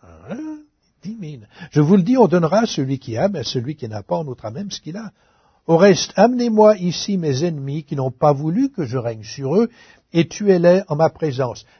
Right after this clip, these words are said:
Il y a donc deux paraboles qui sont réellement très analogues,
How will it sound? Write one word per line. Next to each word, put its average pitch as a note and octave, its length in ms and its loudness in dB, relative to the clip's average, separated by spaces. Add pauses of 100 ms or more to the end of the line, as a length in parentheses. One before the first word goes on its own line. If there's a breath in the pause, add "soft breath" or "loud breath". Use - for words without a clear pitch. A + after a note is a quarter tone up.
Il F#3+ 60 4
y - 20 6
a F#3 40 2
donc A#3 260 -2
deux B3 160 -2
paraboles F#3+ 640 0
qui E3+ 180 -14
sont E3+ 240 -4
réellement F#3 460 0
très F#3+ 320 -4
analogues, D3+ 500 -2